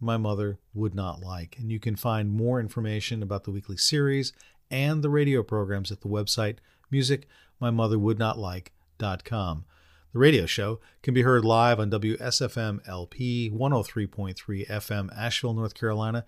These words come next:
and it can also be heard live on asheville F M dot O R G. The programs are archived for two weeks on the website as well. The program airs on Mondays from four to six P M Eastern Time.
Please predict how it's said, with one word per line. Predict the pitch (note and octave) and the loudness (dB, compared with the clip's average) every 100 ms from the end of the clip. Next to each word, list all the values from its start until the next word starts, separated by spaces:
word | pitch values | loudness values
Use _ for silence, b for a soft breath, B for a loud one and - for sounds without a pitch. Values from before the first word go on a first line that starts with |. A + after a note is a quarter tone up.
| b b - | b b -6
and | B2+ | -6
it | |
can | B2+ C3 | -2 -4
also | - B2 B2+ D3 | -2 -2 0 0
be | C3+ | 0
heard | A2 A2+ A2 G#2+ | 0 0 2 2
live | G#2+ A2 G#2+ G#2+ - | 2 2 2 -2 -6
on | G2+ G2+ | -8 -6
asheville | A2+ A#2+ - D3+ D#3 | -4 -4 -2 -4 -2
F | C#3 - | -6 -4
M | A2+ F2+ F2 F#2 | -4 -4 -6 -8
dot | G#2 F#2+ - | -6 -6 -6
O | G2+ G2+ - | -6 -6 -6
R | G2 F#2 | -8 -8
G. | F#2 - F2+ D2+ - _ _ | -8 -8 -8 -8 -14 _ _
The | |
programs | - F#2 F#2 F#2 F#2+ | -10 -8 -6 -6 -8
are | - A2 A2+ | -4 -2 -2
archived | - A2+ A2 F2+ E2 F2+ _ _ | -2 -4 -4 -6 -6 -10 _ _
for | - | -10
two | G#2+ B2+ | -4 0
weeks | A#2 A2+ | 2 0
on | A2 G2+ | 0 -2
the | |
website | G2 F#2+ - G2 - | -2 -4 -4 -4 -6
as | - - | -8 -8
well. | G2 F2+ D#2 - _ _ _ _ _ - | -6 -8 -10 -16 _ _ _ _ _ -6
The | |
program | C3 F3 E3+ D3 D3 | 4 4 6 2 4
airs | C3+ C3 B2+ | 2 4 4
on | A#2 G#2+ | 0 2
Mondays | A#2 C#3 C#3 C#3 C3 | 2 2 4 2 0
from | A#2 G2 | -4 -6
four | - B2 A#2+ B2+ | -2 0 2 2
to | B2 | 2
six | - B2 - | 0 -2 -4
P | - B2 G#2+ | -4 -2 0
M | G2+ G#2+ | -2 -4
Eastern | D3 D3+ - G2 E2+ | -4 -2 -2 -4 -6
Time. | F#2+ E2 E2 F2 G2 | -8 -8 -10 -10 -14